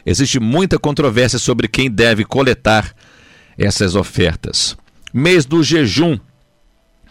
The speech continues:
não é? É o mês lunar, o Ramadã. O jejum dura de vinte e nove a trinta dias. Jejua-se somente durante o dia. Quando fala-se jejuar trinta dias,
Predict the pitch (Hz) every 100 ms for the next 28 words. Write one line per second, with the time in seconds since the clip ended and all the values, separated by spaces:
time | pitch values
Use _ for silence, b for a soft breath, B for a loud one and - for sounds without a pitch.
0 | _ _ _ - 120 135 127 123 120 135
1 | 147 - - b b - 131 120 143 131
2 | 110 87 101 123 151 143 98 147 131 -
3 | b b b b b b - 104 143 127
4 | 156 143 156 151 - - 98 135 - 98
5 | 180 180 139 143 156 139 143 147 139 117
6 | 98 135 92 - - - b b b b
7 | b b 87 139 110 151 143 175 - 143
8 | 127 180 - 143 147 - 151 107 135 92
9 | - 120 - 120 117 104 117 113 104 -
10 | 156 165 139 90 127 147 - -